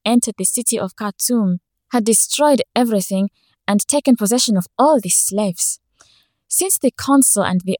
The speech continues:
other gentlemen had been robbed of everything,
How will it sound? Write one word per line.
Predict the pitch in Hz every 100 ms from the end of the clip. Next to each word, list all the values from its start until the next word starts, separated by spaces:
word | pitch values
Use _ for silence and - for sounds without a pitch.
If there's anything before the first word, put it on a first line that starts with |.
| -
other | 214 196
gentlemen | 180 202 214 185 170 165 175 - -
had | 185 -
been | 185 175 190 175 175
robbed | 220 233 175 - -
of | 160 -
everything, | 165 156 - 160 170